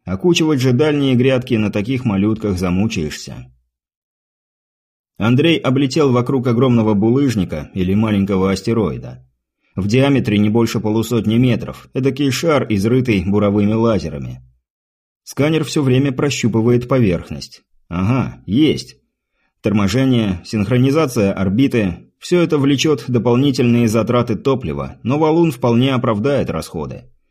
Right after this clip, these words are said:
Правда, отсек сразу заполнить не получится.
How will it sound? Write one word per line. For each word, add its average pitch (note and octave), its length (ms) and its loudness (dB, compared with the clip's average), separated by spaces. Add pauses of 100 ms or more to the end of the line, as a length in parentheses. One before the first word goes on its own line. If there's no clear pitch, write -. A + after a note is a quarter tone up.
(180)
Правда, G#2+ 340 2
отсек A#2+ 480 -2
сразу A#2 320 -2
заполнить A2+ 640 0
не A2 80 0
получится. A#2 800 -4